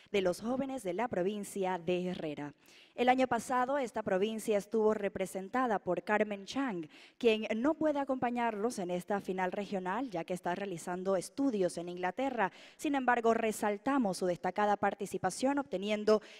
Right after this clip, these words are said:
el primer lugar en el Concurso Nacional de Oratoria el año pasado. Por supuesto, dejando en alto esta bella provincia y reconocemos su talento con un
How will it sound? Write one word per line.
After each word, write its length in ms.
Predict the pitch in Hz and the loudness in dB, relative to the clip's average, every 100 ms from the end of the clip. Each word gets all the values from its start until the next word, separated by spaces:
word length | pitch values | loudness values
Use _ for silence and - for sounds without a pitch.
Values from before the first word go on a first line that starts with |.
| - | -2
el 240 | 226 214 | 0 2
primer 600 | - 226 220 240 320 349 - | -2 -6 -4 0 0 0 -2
lugar 500 | 247 254 262 202 170 | 0 2 2 2 0
en 120 | 175 | -2
el 120 | 170 | 0
Concurso 520 | 185 180 233 214 202 | 0 2 4 4 2
Nacional 400 | 190 180 185 190 | -2 -2 -4 -2
de 80 | 185 | -2
Oratoria 440 | 175 175 202 196 180 | -2 0 0 2 0
el 80 | |
año 200 | 175 180 | -2 -2
pasado. 520 | 175 185 220 214 190 160 - - _ - | -4 -6 -4 -2 0 -2 -10 -20 _ -14
Por 120 | 165 | -12
supuesto, 420 | 170 190 175 185 | -8 -6 -2 -2
dejando 400 | 175 165 190 185 | -2 -4 -6 -4
en 120 | 190 | -2
alto 280 | 220 214 190 | -2 -4 -6
esta 240 | 160 180 | -6 -2
bella 240 | 180 175 175 | 0 0 0
provincia 540 | 190 190 262 285 269 | 0 0 0 -2 0
y 100 | 208 | -2
reconocemos 680 | 196 214 240 233 226 302 302 | 0 0 0 0 0 0 0
su 100 | 277 | 0
talento 540 | 262 247 262 254 240 214 - - | 0 0 -2 0 -2 -2 -8 -4
con 160 | 254 262 | 0 0
un 160 | 269 | 0